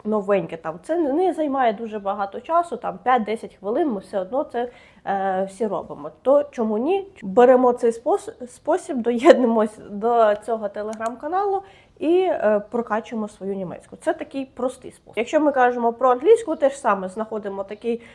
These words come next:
е, Telegram-канал, де є якісь там нові слова, якась мінімальна граматика, тобто така база, яку можна, е, лайтово вчити, не дуже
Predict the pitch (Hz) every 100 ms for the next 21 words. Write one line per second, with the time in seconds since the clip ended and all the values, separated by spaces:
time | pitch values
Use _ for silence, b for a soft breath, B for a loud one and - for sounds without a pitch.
0 | B - 196 208 226 233 233 247 277 302
1 | 427 453 294 247 269 247 220 208 208 202
2 | 190 196 165 165 196 220 311 403 294 254
3 | 330 381 349 262 240 208 208 - 208 202
4 | 196 196 202 233 233 196 190 190 233 415
5 | 440 285 247 247 240 220 196 226 175 170
6 | 202 214 185 165 160 160 - 226 214 165
7 | 202 B B B B 196 185 165 - -
8 | 220 226 240 196 - 302 320 233 175 190
9 | 226 185 220 214 196